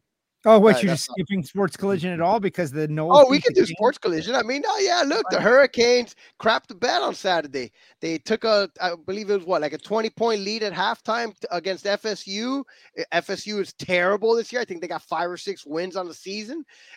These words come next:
Speaker 2: And then they, they just choked it up in the second half. And F S U got a game-winning three-pointer with the clock running out when they were down by two. And
Speaker 1: That's
Speaker 2: of
Speaker 1: terrible.
Speaker 2: course, you know, I have to listen to Troy, not listen, but, you know,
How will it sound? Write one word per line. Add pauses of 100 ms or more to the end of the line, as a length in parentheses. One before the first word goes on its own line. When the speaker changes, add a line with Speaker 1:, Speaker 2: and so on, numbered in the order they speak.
Speaker 2:
And
then
they,
they
just (120)
choked
it
up
in
the
second
half. (380)
And
F
S
U
got
a (140)
game-winning
three-pointer
with
the
clock
running
out (280)
when
they
were
down
by
two. (1160)
And
Speaker 1:
That's
Speaker 2:
of
Speaker 1:
terrible.
Speaker 2:
course,
you
know,
I
have
to
listen
to (120)
Troy,
not
listen,
but,
you
know,